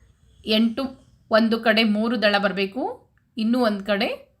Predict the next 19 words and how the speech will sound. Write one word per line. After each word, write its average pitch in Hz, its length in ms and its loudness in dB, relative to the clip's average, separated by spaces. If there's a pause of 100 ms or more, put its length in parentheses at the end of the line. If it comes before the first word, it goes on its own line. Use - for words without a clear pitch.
ಮೂರು 202 340 -4
ದಳ, 180 140 -2 (140)
ಈ 226 140 0
ಒಟ್ಟ 208 280 -2 (800)
ಎಂಟು 269 380 0
ದಳ 226 140 6
ಬರ್ಬೇಕು. 202 400 -2
ತೋರಿಸ್ತೀನಿ 190 560 -6
ಹೆಂಗಂತ. 180 480 -6 (1700)
ಇಲ್ಲಿ 190 220 -2
ಎರಡು 196 480 -6 (4000)
ಈ 208 80 -4
ರೀತಿ 202 540 -4
ಮಧ್ಯದಲ್ಲಿರೋದು 214 840 0
ಒಂದು, 262 560 -4
ಅದರ 196 160 0
ನಡುಮಧ್ಯೆ 214 800 0
ಒಂದು 175 280 -4
ದಳ, 160 140 -4